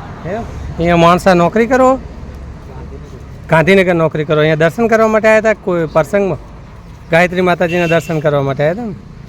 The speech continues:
સારું, સારું. ભલે મિત્ર. તો મિત્રો જુઓ આ માણસા બાજુથી હાઈવે આવે છે, જે આપ જોઈ રહ્યા છો. માણસા બાજુથી આવે છે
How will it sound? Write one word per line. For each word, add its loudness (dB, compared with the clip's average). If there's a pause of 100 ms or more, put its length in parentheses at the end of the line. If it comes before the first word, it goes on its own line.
(180)
સારું, -4
સારું. -14 (1300)
ભલે 6
મિત્ર. 2 (1300)
તો 4
મિત્રો 4
જુઓ 4
આ 6
માણસા 4
બાજુથી -2
હાઈવે 0
આવે 0
છે, -4 (400)
જે 0
આપ 2
જોઈ 2
રહ્યા 0
છો. -6 (320)
માણસા 0
બાજુથી 0
આવે 2
છે -4